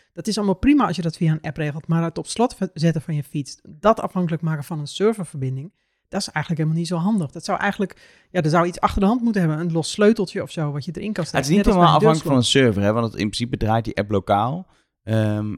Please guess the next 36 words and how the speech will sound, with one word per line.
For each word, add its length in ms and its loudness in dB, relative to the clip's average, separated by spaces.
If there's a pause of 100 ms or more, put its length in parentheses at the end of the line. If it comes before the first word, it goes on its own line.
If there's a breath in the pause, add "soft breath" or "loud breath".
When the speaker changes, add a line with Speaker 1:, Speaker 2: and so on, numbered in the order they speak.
Speaker 2:
en 200 -2
kun 220 0
je 60 -4
hem 120 -4
gebruiken, 480 -4
maar 100 -4
als 100 -8
je 80 -8
niet 100 -6
meer 100 -8
kan 140 -10
inloggen 420 -4
en 80 -10
zo 160 0
is 60 -6
dat 120 -10
wel 120 -4
een 60 -6
probleem. 320 -6
Maar 140 -4 (360 soft breath)
dat 160 -6
is 100 -6
gewoon 220 2
een 60 -2
encryptie 440 -8
key 260 -2
en, 240 -2 (120)
ehm, 400 -6 (400)
een 160 -8
Cowboy, 580 2
Belgisch 440 -2
bedrijf, 400 -2
wat 160 0
Speaker 1:
Mhm. 120 6
Speaker 2:
heel 160 4
veel 440 -12